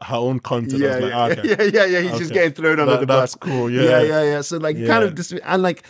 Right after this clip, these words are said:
Speaker 2: Scott is, like, he, in all his flaws, he was a big factor of why the film was so strong, right?
Speaker 1: Yeah.
Speaker 2: So, like, seeing it's like, "Oh, we, like, we're gonna deal with everyone else now." So I think
Speaker 1: So,
Speaker 2: that's, uh,
Speaker 1: I, okay. I mean, because I think you're right. We ne-, I never,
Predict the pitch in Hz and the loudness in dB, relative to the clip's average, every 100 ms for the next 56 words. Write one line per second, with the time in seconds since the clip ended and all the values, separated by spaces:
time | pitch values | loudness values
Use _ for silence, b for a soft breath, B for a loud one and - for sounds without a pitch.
0 | B - - 208 220 - 185 160 160 143 | B -16 -6 0 0 0 -2 0 -2 -2
1 | - 151 170 - 165 165 170 160 202 202 | -6 -10 -10 -6 -2 0 0 0 2 4
2 | 185 170 180 170 135 113 127 127 135 127 | 0 -4 -6 -2 -2 -2 -2 0 2 2
3 | 123 113 151 143 143 131 113 131 110 104 | 0 2 0 0 -4 -4 -4 -6 -4 -4
4 | 113 117 110 - 131 127 117 107 107 104 | -4 -2 -6 -4 -2 0 -2 -6 -6 -6
5 | - 120 113 101 117 107 113 110 B - | -4 -4 -4 -4 -4 0 0 -2 B -6
6 | 131 - 190 170 160 185 196 156 147 139 | -4 0 0 0 0 0 0 0 -2 -4
7 | 214 165 147 - _ _ _ 151 143 180 | -10 -8 -8 -8 _ _ _ -2 0 2
8 | 165 143 165 147 156 165 156 165 226 - | 2 2 2 2 0 0 0 0 0 0
9 | 190 247 - 139 196 196 107 - - 120 | -2 -2 -2 0 2 2 2 -4 -8 -4
10 | 165 123 226 233 - 185 123 - _ 160 | -4 -6 -8 -8 -4 -4 -4 -6 _ -4
11 | 185 170 131 - _ 185 190 220 202 214 | 0 0 -2 -8 _ -2 0 2 2 2
12 | 254 170 139 139 120 131 151 175 - 156 | 2 0 2 2 0 -2 0 0 0 -4
13 | 165 185 180 | -2 0 0